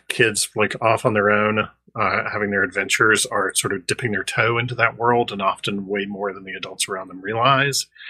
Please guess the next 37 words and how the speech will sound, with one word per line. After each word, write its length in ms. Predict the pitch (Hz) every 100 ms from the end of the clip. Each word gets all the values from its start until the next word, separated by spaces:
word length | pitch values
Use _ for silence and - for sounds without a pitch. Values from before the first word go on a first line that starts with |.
| - - -
And 100 | 107
I 60 |
think 140 | 107 107
that 120 | 110
that's 160 | 113 -
very 200 | 104 98
true 280 | - 107
and 80 | 98
accurate, 520 | 95 101 - 95 101 -
but 200 | 101 - _ _ _ _ _ -
I 60 | 127
don't 180 | 120 -
think 160 | 113
that 80 | 117
that's 200 | 92 -
enough 500 | 95 95 92 113 -
necessarily 640 | 123 - 139 147 143 143 139
for 160 | 127
kids 280 | 107 127 -
today 280 | - 123 123
to, 180 | 117 - _
to 220 | - 120 110
connect 420 | - 113 117 -
to. 280 | 135 131 127 - - - -
Uh, 100 | 120 - _ -
I 80 | 120
was 160 | 107
saying 260 | - 120 113
at 120 | -
the 160 | 120 101
beginning, 440 | 107 98 107 104
a 60 | 101
friend 200 | - 110
of 100 | 107
mine 320 | 101 98 92
from 220 | - 101
college 680 | - 110 101 92 90 -